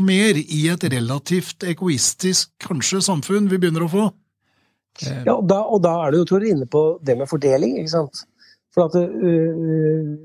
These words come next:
Speaker 3: vi klarer ikke å fordele rettferdig heller hvis,
Speaker 1: Mm.
Speaker 3: hvis vi ikke i større grad tar ansvar for eget liv. Og som du sier, det er noen av oss som faktisk har ressurser for å gjøre det.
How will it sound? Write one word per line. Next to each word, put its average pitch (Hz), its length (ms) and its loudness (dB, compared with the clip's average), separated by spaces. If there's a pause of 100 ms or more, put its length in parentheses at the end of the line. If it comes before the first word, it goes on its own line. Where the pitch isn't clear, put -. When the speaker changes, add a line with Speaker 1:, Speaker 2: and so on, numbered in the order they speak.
(140)
Speaker 3:
vi 160 160 2
klarer 131 300 2
ikke 147 100 -4
å 139 80 0
fordele 120 400 2
rettferdig 120 540 -4
heller 147 180 -2
hvis, 160 300 -4 (360)
Speaker 1:
Mm. - 80 -6
Speaker 3:
hvis 131 160 2
vi 147 80 4
ikke 131 160 0
i - 60 -2
større 127 340 0
grad 117 180 0
tar 143 120 -4
ansvar 117 240 -2
for 151 100 0
eget 143 240 -2
liv. 190 280 4
Og 151 100 -8
som 143 140 -4
du 147 80 -4
sier, 160 200 4 (320)
det - 160 -6
er 240 300 0 (100)
noen 160 240 2
av 127 60 2
oss 123 100 0
som 139 80 -2
faktisk 110 320 -4
har 131 100 0
ressurser 113 460 -6
for 123 140 -2
å 117 80 0
gjøre 117 160 0
det. 156 80 2